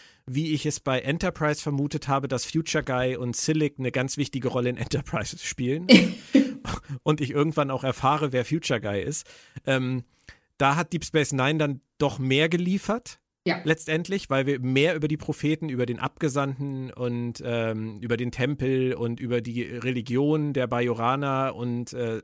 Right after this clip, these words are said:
Speaker 1: Siskos vorbestimmtes Leben et cetera erfahren haben. Ob das immer alles so gepasst hat, sei dann wieder dahingestellt. Aber sie haben zumindest diesen Ball aufgenommen, immer wieder, während sie ja bei Enterprise ihn irgendwann haben fallen lassen. Ähm,
Speaker 2: Ja.
Speaker 1: aber egal.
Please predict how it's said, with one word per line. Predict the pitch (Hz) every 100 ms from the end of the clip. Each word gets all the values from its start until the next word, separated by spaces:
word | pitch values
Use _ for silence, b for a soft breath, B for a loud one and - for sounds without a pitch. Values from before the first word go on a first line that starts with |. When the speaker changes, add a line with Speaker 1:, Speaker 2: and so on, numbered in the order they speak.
| -
Speaker 1:
Siskos | - 147 - 123
vorbestimmtes | - 135 143 - 127 127 113
Leben | 120 147 139
et | -
cetera | 135 131
erfahren | 120 - 127 147
haben. | 143 147 B B B B B
Ob |
das | 151 143
immer | 127
alles | 120 135
so | 135
gepasst | 117 - 151 147
hat, | 127
sei | 127
dann | 123 123
wieder | 123
dahingestellt. | 113 151 180 160 123
Aber | 120
sie | 117
haben | 143
zumindest | 190 151 135 175 190 - - _
diesen | 139 123
Ball | 117 120
aufgenommen, | - 110 - 110 92 82 90 -
immer | 135 113 107
wieder, | 127 104 85 - b b
während | 131 123 113
sie | 120
ja | 110
bei | 107
Enterprise | 113 127 - 120 110
ihn | 113
irgendwann | 117 110 113
haben | 107 101
fallen | - 139 113
lassen. | 85 - - B B B 151 -
Ähm, | 139 127
Speaker 2:
Ja. | 190
Speaker 1:
aber | 143 160 139 _
egal. | - 147 123 95